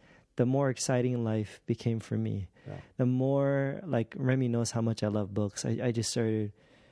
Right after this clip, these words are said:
Speaker 1: listening to people that I would never listen to, read the books that all the pastors and scholars told me don't read, you know, 'cause I'll be deceived.
Speaker 2: Yeah.
Speaker 1: And,
Speaker 2: Yeah.
Speaker 1: and it just got more exciting,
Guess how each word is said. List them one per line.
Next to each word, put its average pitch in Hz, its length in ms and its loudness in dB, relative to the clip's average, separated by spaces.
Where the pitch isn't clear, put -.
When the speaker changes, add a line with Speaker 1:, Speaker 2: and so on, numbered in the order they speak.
Speaker 1:
listening 156 460 4
to 143 60 0
people 139 380 0
that 127 120 4
I 120 60 2
would 110 140 0
never 127 600 0
listen 117 300 2
to, 113 340 0
read 127 300 2
the 123 80 2
books 117 320 0
that 107 120 2
all 110 140 2
the 110 100 0
pastors 107 440 -2
and 104 120 -2
scholars 107 480 0
told 107 200 -2
me 107 80 0
don't 107 260 -2
read, 101 460 -2
you 120 120 2
know, 110 80 0
'cause 104 160 -4
I'll 107 120 0
be 110 140 2
deceived. 107 540 0
Speaker 2:
Yeah. 107 80 0
Speaker 1:
And, 104 100 -4
Speaker 2:
Yeah. - 60 -14
Speaker 1:
and 139 160 4
it 151 60 2
just 156 220 0
got 170 200 4
more 165 200 2
exciting, 139 720 0